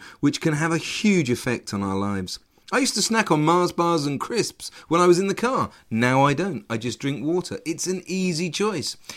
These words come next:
Yes, it would be easy to buy that bar of chocolate or a pack of wine gums, but it's just as easy not to.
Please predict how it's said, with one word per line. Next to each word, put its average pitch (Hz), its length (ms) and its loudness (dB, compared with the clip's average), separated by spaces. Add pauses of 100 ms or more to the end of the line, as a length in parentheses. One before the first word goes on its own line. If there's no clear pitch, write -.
(140)
Yes, 220 260 2
it 175 80 0
would 151 140 0
be 147 200 -2
easy 139 340 0
to 117 100 -6
buy 127 160 0
that 117 200 -4
bar 113 200 0
of 104 100 -4
chocolate 104 400 -6 (180)
or 135 140 2
a 127 60 4
pack 135 300 -4
of 110 120 0
wine 113 280 2
gums, 98 260 -4
but 131 180 -6
it's 123 140 -6
just - 500 -4
as 143 300 -2
easy 127 560 -4
not 110 380 -6
to. 80 280 -10